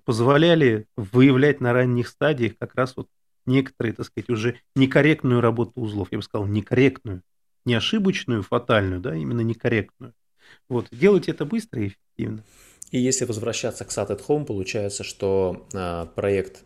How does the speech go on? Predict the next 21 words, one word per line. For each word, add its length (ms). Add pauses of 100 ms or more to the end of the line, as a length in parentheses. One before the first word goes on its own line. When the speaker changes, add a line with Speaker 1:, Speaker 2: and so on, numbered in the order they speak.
Speaker 2:
Rake 180
Search, 400
он 160
как 220
бы 80
вырос 600
из 200
сат 240
at 160
Home. 200 (340)
Speaker 1:
А, 280
ну, 600
давайте 440
так. 300 (140)
Э, 240 (420)
еще 220
раз 180
говорю, 380
да, 220
Олег 280
Заикин, 640